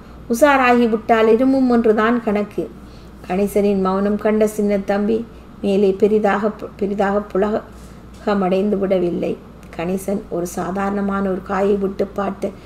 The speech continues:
தந்திரமென அவன் தெரிந்து போனான். பெயர் பெற்ற வகையான போரடிக்காரரை விட பம்பலாய் வீட்டு மர காய்களை கொண்டு வந்து போரடியில் கலந்து கொள்பவர்களும் இங்கே இருந்தார்கள்.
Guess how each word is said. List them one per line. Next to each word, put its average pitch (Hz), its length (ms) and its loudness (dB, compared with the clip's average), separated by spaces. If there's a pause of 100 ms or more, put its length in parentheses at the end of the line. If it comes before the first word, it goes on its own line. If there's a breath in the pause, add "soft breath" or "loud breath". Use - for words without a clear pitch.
(320 loud breath)
தந்திரமென 240 720 4
அவன் 208 400 2
தெரிந்து 190 400 2 (180)
போனான். - 480 -8 (1000 loud breath)
பெயர் 196 280 2
பெற்ற 247 320 4
வகையான 226 580 4
போரடிக்காரரை 220 1000 4
விட 196 240 4 (100)
பம்பலாய் 214 520 4
வீட்டு 277 320 0
மர 294 200 2
காய்களை 269 540 0
கொண்டு 240 240 2
வந்து 226 240 4
போரடியில் 226 600 4
கலந்து 214 260 2
கொள்பவர்களும் 208 600 2 (400 loud breath)
இங்கே 214 280 4
இருந்தார்கள். 190 640 0